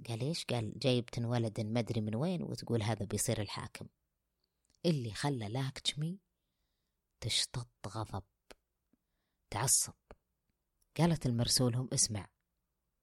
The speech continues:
أنا، آه، هذا الكلمة تصلك وتتعداك. أنا ما أعطي حكمي لحد. جانسي هذه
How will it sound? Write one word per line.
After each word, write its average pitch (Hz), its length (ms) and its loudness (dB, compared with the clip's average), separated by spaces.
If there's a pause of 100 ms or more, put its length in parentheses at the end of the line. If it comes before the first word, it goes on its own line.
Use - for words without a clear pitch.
(200)
أنا، 147 340 4 (180)
آه، 107 100 -2
هذا 120 220 2
الكلمة 131 500 4 (500)
تصلك 165 440 6
وتتعداك. - 880 0 (580)
أنا 165 120 6
ما 156 100 4
أعطي 147 200 0
حكمي 113 380 -2
لحد. 101 300 -6 (500)
جانسي 123 680 2
هذه 113 440 -2